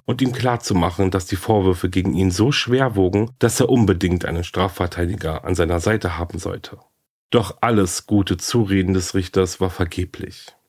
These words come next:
Naso weigerte sich, einen Anwalt zu bezahlen und wollte sich stattdessen selbst verteidigen. Seine Entscheidung begründete er damit, dass er sich bereits früher in Zivilprozessen selbst verteidigt und das immer gut geklappt habe.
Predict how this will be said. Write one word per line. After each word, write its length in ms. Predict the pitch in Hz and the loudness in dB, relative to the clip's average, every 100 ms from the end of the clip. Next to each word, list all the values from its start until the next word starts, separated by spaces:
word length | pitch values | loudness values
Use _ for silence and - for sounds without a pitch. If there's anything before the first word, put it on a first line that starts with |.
| _ _ - | _ _ 0
Naso 400 | 139 143 117 92 | 2 4 4 4
weigerte 420 | 87 82 87 87 | 2 0 -4 -6
sich, 440 | 82 73 - - | -6 -10 -12 -4
einen 200 | 92 87 | -2 0
Anwalt 360 | 95 92 85 80 | 0 0 -2 -4
zu 120 | 95 | -10
bezahlen 520 | - - 95 85 92 - | -12 -10 -10 -8 -12 -6
und 140 | 120 | -2
wollte 220 | 117 113 110 | 0 2 0
sich 160 | 110 | 0
stattdessen 480 | - 123 120 107 120 | -2 -2 -4 -2 0
selbst 360 | 104 95 - - | 0 -2 -6 -6
verteidigen. 680 | 90 - 104 101 107 104 - _ _ _ _ _ _ _ _ _ _ | -6 -6 -8 -8 -10 -12 -16 _ _ _ _ _ _ _ _ _ _
Seine 220 | 156 151 | 2 4
Entscheidung 440 | 156 - 147 147 | 4 4 4 4
begründete 500 | 147 139 135 135 127 | 4 2 2 2 2
er 220 | 135 113 98 | 2 2 2
damit, 680 | 110 123 98 87 113 110 | 2 2 2 2 -2 -4
dass 160 | 123 123 | -2 0
er 100 | 120 | -2
sich 220 | 110 - | -2 -2
bereits 400 | 110 104 98 - | -2 0 -2 -2
früher 480 | - - 98 87 - | -4 2 4 2 0
in 100 | 87 | -4
Zivilprozessen 920 | - 92 95 90 92 - 92 - 92 | -4 -2 -2 0 -4 -2 -4 0 0
selbst 320 | 92 87 - | 0 -2 -6
verteidigt 680 | - 85 98 95 87 80 - | -6 -4 -2 -2 -2 -8 -8
und 200 | 95 95 | -4 -2
das 140 | 92 | -4
immer 260 | - 98 87 | -2 -2 0
gut 220 | 92 90 | -2 -4
geklappt 460 | - - 110 - 107 | -6 -4 -6 -6 -8
habe. 300 | - - | -8 -8